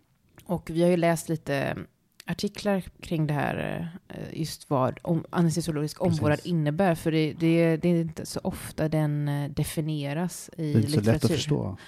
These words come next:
Speaker 1: Nej, det är så här, lite så här luddigt, tycker många.
Speaker 2: Mm.
Speaker 1: Men vi har hittat, eh,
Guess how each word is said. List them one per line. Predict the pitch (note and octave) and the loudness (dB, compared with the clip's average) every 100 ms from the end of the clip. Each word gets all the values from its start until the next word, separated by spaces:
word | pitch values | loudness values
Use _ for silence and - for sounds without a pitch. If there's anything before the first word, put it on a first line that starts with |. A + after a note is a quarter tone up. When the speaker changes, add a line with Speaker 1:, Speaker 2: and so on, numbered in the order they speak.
| - | -12
Speaker 1:
Nej, | F3 F#3+ F#3+ | 0 2 4
det | F3+ | 4
är | F#3 | 2
så | D#3+ | 2
här, | D#3 C#3+ | -2 -2
lite | D3+ D3+ | -6 -8
så | - | -6
här | B2+ C3+ | -6 -4
luddigt, | C#3+ D3+ C#3+ B2+ D3 - | 0 2 2 0 -6 -4
tycker | C3+ - | -8 -4
många. | C#3 A#2+ A#2+ | 8 10 12
Speaker 2:
Mm. | A#2+ B2 - - - - | 10 4 -8 -20 -16 -2
Speaker 1:
Men | F3+ | 2
vi | F#3+ | 4
har | |
hittat, | F3+ G#3 - G#3+ G#3 - | 4 0 0 -2 -2 -4
eh, | - F#2 F3+ F3 E3+ E3 - | -8 -2 0 2 0 -2 -4